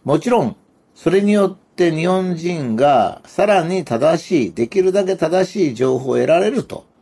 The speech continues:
まあ、いうことが前提ですので、まあ、今度のようにオフレコということで、えー、記者団に漏らしたものをですね、そのまま、あ、ほとんど無批判に、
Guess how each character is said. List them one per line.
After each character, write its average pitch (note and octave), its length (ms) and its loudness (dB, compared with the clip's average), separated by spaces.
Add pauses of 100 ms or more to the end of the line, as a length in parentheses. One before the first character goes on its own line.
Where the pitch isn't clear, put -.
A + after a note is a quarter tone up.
(280)
ま F3 120 0
あ、 F#3+ 60 4
い G#3 120 4
う A3 100 2
こ G#3+ 120 2
と G3 140 2
が A#2 120 2
前 B2 260 0
提 F#3 260 2
で F#3 120 4
す - 120 -8
の D#2+ 160 -8
で、 G#2 340 -2 (560)
ま B2+ 100 0
あ、 - 40 -4
今 G#3+ 220 2
度 E3+ 100 2
の C3+ 100 -2
よ B2 240 4
う G#2 60 -2
に B2 360 -2 (300)
オ B2+ 120 -4
フ D#3 120 -2
レ G3+ 120 2
コ G#3+ 160 2
と G#3 140 2
い G#3 80 4
う G3 60 0
こ F#3+ 100 2
と D3+ 180 -2
で、 B2+ 640 0
え G#2 40 -6
ー、 G#2+ 320 -4
記 - 100 -18
者 D#3+ 120 0
団 A#2+ 260 2
に A#2+ 80 0
漏 G#2 140 0
ら C#3+ 140 2
し C#3+ 60 -10
た G#2+ 120 -6
も G2+ 140 -2
の A2+ 140 0
を E2 60 -8
で C#2+ 80 -14
す - 120 -18
ね、 A2+ 240 -6 (380)
そ D#3+ 140 -8
の G#3 160 2
ま G#3+ 120 4
ま、 G#3 380 2 (300)
あ、 B2+ 300 0
ほ C#3 100 0
と A3 180 0
ん A3+ 60 2
ど E3+ 100 2
無 C3+ 120 0
批 F#3 220 0
判 B2+ 300 0
に、 A#2 320 -2